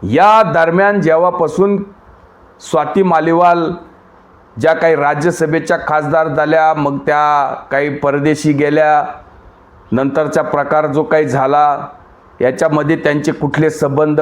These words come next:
खराब झाले, काय झालं, या सगळ्या गोष्टी तर त्या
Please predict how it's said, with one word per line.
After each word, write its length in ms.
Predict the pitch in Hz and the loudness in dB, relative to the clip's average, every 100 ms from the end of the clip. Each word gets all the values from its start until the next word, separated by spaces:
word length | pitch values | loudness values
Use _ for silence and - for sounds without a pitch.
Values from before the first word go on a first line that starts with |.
| 151 | -2
खराब 300 | 143 143 139 | -2 -2 -2
झाले, 300 | 131 139 156 | -2 0 0
काय 340 | 151 139 139 | 0 -2 -2
झालं, 300 | 151 139 147 | 0 0 2
या 260 | 139 131 180 | 0 2 0
सगळ्या 400 | 180 175 175 208 | 0 -2 0 0
गोष्टी 420 | 180 185 175 196 | 2 0 0 -2
तर 220 | 190 190 | 0 0
त्या 420 | 180 185 180 175 | 0 0 2 2